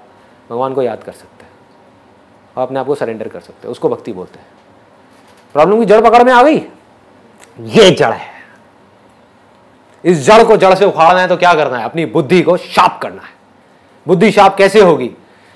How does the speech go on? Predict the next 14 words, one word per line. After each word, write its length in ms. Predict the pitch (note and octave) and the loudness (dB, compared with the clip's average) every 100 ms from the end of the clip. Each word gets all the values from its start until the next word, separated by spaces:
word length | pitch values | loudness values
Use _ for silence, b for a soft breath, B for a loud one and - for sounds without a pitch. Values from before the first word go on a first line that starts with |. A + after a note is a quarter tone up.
| b b | b b
इस 100 | D#3+ | -10
दुनिया 440 | C#3 F3+ G3 F3+ C#3 | -2 0 2 2 0
में 260 | C#3 F#3+ | -4 -4
रह 200 | D3 D3 | -2 -2
करके 460 | C3 A2+ - D#3 A#3 | -4 -8 -6 -4 -4
अपने 280 | D#3 F3 E3 | -6 -8 -4
जो 160 | D#3+ | 0
भी 120 | G3+ | 0
काम 300 | - D3+ D#3 | 2 0 0
है 120 | C3 E3+ | -2 -8
उसको 260 | F3 G3 | -6 -6
समझदारी 520 | - C#3+ F3+ D#3 D#3 | -6 -2 -2 0 -2
से 120 | D#3 A#2 | -4 -10
करो। 180 | F2 | -18